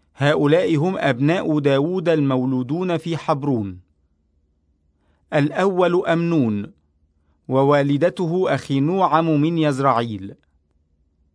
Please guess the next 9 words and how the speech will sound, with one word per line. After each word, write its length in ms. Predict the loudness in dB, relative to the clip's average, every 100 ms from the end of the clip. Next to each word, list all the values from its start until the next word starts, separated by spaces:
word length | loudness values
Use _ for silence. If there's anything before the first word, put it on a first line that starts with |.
| _ _ _ _ _ _ _ _ _ 0
والثاني 680 | 0 0 2 2 2 -2 -2
كيلآب، 920 | -2 0 2 2 2 0 0 -6 -12 _ _ _ _ _ _ _
ووالدته 920 | 2 4 4 2 0 -2 -2 -2 -2 0
أبيجايل 840 | 0 2 0 0 0 0 -4 -2
أرملة 840 | -2 0 0 2 2 0 -2 -2
نابال 500 | 0 0 0 0 0
الذي 480 | 0 0 0 0 0
من 160 | 0 -2
الكرمل. 680 | -4 -2 0 0 -2 -6